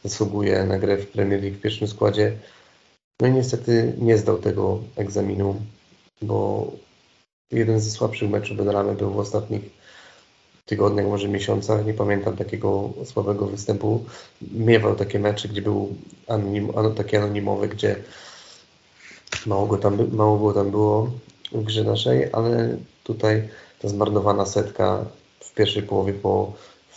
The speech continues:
fenomenalnej akcji Bowena to naprawdę się dziwiłem, jak on, jak on mógł, e, to zmarnować. I pewnie jeszcze Maciek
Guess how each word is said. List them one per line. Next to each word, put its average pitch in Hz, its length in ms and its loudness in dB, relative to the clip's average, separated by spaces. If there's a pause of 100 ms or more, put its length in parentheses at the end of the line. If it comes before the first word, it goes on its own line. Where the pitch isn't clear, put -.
fenomenalnej 101 1000 2
akcji 95 300 -2
Bowena 98 360 2
to 101 100 -6
naprawdę 101 560 -2 (1500)
się - 220 -4
dziwiłem, 107 300 4
jak 101 180 2
on, 101 180 -2 (220)
jak 107 200 -2
on 104 100 0
mógł, 104 380 -4 (200)
e, 101 240 -2 (1200)
to 98 160 0
zmarnować. 104 720 4 (1400)
I 123 40 -2
pewnie 117 240 2
jeszcze 117 220 2
Maciek 117 440 0